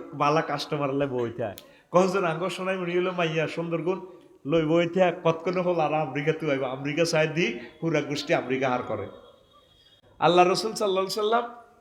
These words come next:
এরকম দেন বিয়া। আলী রাদিয়াল্লাহু তাআলা আনহু গরিব মানুষ, ঘরও নাই, বিয়া দিয়ে দিছে। আমেরিকা জামাই হইলো আলহামদুলিল্লাহ, ইটালি হইলো আলহামদুলিল্লাহ,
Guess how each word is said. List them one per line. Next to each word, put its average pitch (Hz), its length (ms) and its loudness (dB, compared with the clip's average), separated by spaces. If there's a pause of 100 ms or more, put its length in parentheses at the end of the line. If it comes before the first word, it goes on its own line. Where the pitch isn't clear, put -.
(100)
এরকম 175 360 0
দেন 170 280 4
বিয়া। 135 260 2 (140)
আলী 143 220 0
রাদিয়াল্লাহু 175 360 0
তাআলা 170 180 0
আনহু 160 300 -2 (280)
গরিব 151 300 2
মানুষ, 147 240 -2
ঘরও 135 380 0
নাই, 123 140 -4
বিয়া 135 220 0
দিয়ে 135 180 -4
দিছে। 107 260 -10 (280)
আমেরিকা 180 380 0
জামাই 185 300 2
হইলো 185 140 2
আলহামদুলিল্লাহ, 165 920 0
ইটালি 170 340 2
হইলো 180 160 0
আলহামদুলিল্লাহ, 156 640 0